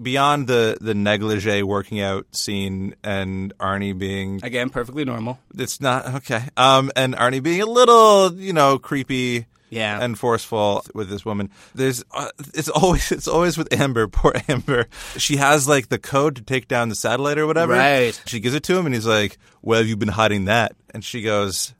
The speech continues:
Speaker 1: "I'm never gonna tell." But, like, that's, like, that's a weird
Speaker 2: Where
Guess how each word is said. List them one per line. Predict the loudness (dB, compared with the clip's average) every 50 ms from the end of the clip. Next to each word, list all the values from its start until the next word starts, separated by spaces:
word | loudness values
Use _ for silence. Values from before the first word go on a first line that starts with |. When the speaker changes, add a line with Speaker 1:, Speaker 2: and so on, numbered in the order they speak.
| _ _ -8
Speaker 1:
"I'm | -4 -4 -2 -2 0
never | 0 0 0 0 -2
gonna | -4 -4 -4 -4 -4
tell." | -6 -2 0 2 4 4 2 0 -2 _ -20 -20 _ _ _ -20 _ -12 -4 0
But, | 4 6
like, | 6 8 6 6 4 2
that's, | 2 2 2 2 0 -2 -8 _ _ _ _ _ _ _ _ -4
like, | 2 2 2 4
that's | 4 2 4 4
a |
weird | 6 6 6 6 8 8 8 8 8 6 2 -2
Speaker 2:
Where | -4 0 2 2 4 2 2 2 0 -4